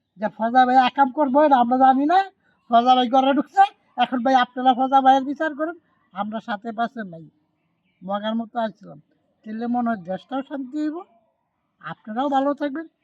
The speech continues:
ইতিহাসে অন্তত পক্ষে কলঙ্ক থাইকা কিছুটা মুক্তি পাইবেন। এই যে সুন্দর একটা দেশ,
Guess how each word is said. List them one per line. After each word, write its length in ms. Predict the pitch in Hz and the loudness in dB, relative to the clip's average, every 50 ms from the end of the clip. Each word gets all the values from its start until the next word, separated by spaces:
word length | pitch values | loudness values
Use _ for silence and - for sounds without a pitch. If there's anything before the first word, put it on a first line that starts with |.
| _ _ _ | _ _ _
ইতিহাসে 480 | 233 247 226 - 311 302 269 240 - 285 | -12 -12 -10 -8 -6 -6 -6 -6 -6 -6
অন্তত 240 | 285 277 262 269 233 247 | -8 -8 -8 -10 -12 -14
পক্ষে 160 | 247 220 254 233 | -16 -18 -18 -14
কলঙ্ক 440 | - 254 254 262 269 262 - 285 | -10 -8 -6 -4 -6 -6 -6 -8
থাইকা 360 | 240 240 220 214 220 247 214 170 _ _ _ _ _ _ | -10 -10 -10 -8 -6 -6 -6 -8 _ _ _ _ _ _
কিছুটা 340 | - 214 - - 226 220 220 | -20 -20 -18 -14 -10 -8 -6
মুক্তি 360 | 226 226 220 - - - 233 | -6 -8 -8 -12 -16 -18 -14
পাইবেন। 340 | 214 220 202 175 151 147 143 147 156 _ _ _ _ _ _ _ _ _ _ _ _ _ _ _ _ _ _ _ - | -12 -12 -12 -14 -16 -20 -20 -20 _ _ _ _ _ _ _ _ _ _ _ _ _ _ _ _ _ _ _ _ -12
এই 140 | 214 262 262 | -8 -6 -6
যে 100 | 302 - | -6 -6
সুন্দর 420 | - 269 294 302 285 302 294 285 | -6 -6 -4 -2 -2 0 0 0
একটা 240 | 262 - _ 233 202 | 0 -2 _ -8 -10
দেশ, 260 | 165 156 160 151 - | -10 -12 -16 -20 -20